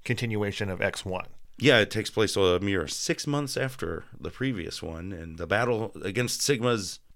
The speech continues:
Speaker 2: uh, Reploids, his, uh, Mavericks, continues.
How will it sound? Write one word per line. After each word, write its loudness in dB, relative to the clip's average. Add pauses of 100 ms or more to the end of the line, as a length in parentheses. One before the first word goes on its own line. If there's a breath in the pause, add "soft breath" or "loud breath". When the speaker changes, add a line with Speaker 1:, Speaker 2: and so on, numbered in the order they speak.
(100)
Speaker 2:
uh, 2
Reploids, 2
his, -4
uh, -4 (160)
Mavericks, 0 (140)
continues. 0